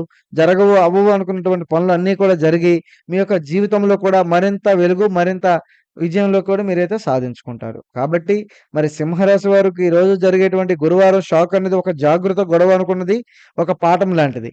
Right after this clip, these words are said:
మరి గందరగోళం అనుకున్నది ఒక మార్పు. కాబట్టి మీరు చివరికి జరిగేటువంటి ప్రతి సంఘటనలు మీరు ఎదురుకు-, ఎదుగుదలను పునాది అవుతుంది. ఈ విజయదశమి రోజున సింహరాశి వారు తమ యొక్క అహంకారం మీద గెలుస్తారు.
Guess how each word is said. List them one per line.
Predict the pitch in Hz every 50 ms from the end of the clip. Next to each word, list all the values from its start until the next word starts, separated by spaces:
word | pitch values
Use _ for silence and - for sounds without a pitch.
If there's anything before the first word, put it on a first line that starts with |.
| - _
మరి | 127 139 143 139
గందరగోళం | 143 147 151 170 190 202 190 208 208 208 202
అనుకున్నది | 196 196 180 196 190 190 208
ఒక | 226 226 220 165
మార్పు. | 143 135 135 139 147 127 - 120 117 - _ _ _ _ _ _ _ _ - _ _
కాబట్టి | 160 160 170 165 190 190 170 202 196 185 175 175 - _ _ _ _
మీరు | 156 165 165 160
చివరికి | 156 - 175 170 190 196 165 196 214
జరిగేటువంటి | 175 185 180 190 185 196 190 196 196 190 185
ప్రతి | - 165 170 160 180 185
సంఘటనలు | 175 - 175 165 180 185 202 196 202 202
మీరు | 196 196 190 180
ఎదురుకు-, | 165 160 165 185 202 190 180 196 175 - _ _ _ _ -
ఎదుగుదలను | 156 165 175 208 220 208 214 208 202 202 202
పునాది | 202 - 180 180 190 196 196 190 196
అవుతుంది. | 190 190 185 196 190 190 208
ఈ | 202 190
విజయదశమి | 175 165 170 165 196 196 202 196 175 180 190 190
రోజున | 190 190 175 190 196 196 185 175 175
సింహరాశి | 165 - 170 175 180 190 185 185 175
వారు | 190 190 180 -
తమ | 185 180 180
యొక్క | 175 - 160
అహంకారం | 139 135 156 180 185 - 202 196 196 190
మీద | 190 185 185 165
గెలుస్తారు. | 165 165 185 175 - 202 190 190 196 214